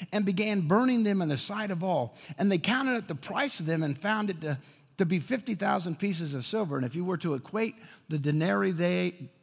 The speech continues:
uh, that they made in those days and they make the equivalent to today's, uh, currency, it would have been worth about seven point six million dollars.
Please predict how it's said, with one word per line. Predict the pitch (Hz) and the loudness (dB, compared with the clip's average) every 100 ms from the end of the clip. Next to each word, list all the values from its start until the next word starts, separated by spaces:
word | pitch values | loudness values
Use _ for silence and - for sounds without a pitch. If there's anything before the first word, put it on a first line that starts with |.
| _ - | _ -6
uh, | 123 | -2
that | 143 135 147 | -2 -2 -2
they | |
made | 147 170 175 | 0 2 2
in | 151 | 0
those | 160 165 | 0 -2
days | 147 160 143 | -2 -2 -2
and | 131 | -2
they | 127 - | -4 -4
make | 151 165 | -4 -4
the | 151 139 | -2 -4
equivalent | 131 165 151 123 | -2 -4 -2 -4
to | 156 | -4
today's, | 143 131 156 170 165 139 - - - - - | -4 -2 -2 0 0 -2 -10 -18 -20 -20 -6
uh, | 143 131 | -2 -2
currency, | 151 208 165 - 135 131 - - | 2 2 2 0 -2 -4 -8 -6
it | - | 0
would | 175 156 | 2 2
have | |
been | 147 165 156 | 2 2 2
worth | 180 | 0
about | 156 139 135 | 2 0 0
seven | - 202 202 185 | -2 -2 -2 -4
point | 185 175 127 | -4 -4 -4
six | - 175 151 - - - - | -6 -6 -6 -10 -18 -20 -6
million | 139 143 170 220 202 139 113 110 117 117 - _ _ - | 0 4 4 4 4 4 2 0 -2 -4 -12 _ _ -6
dollars. | 127 143 143 123 - - - | -2 0 -2 -6 -14 -18 -20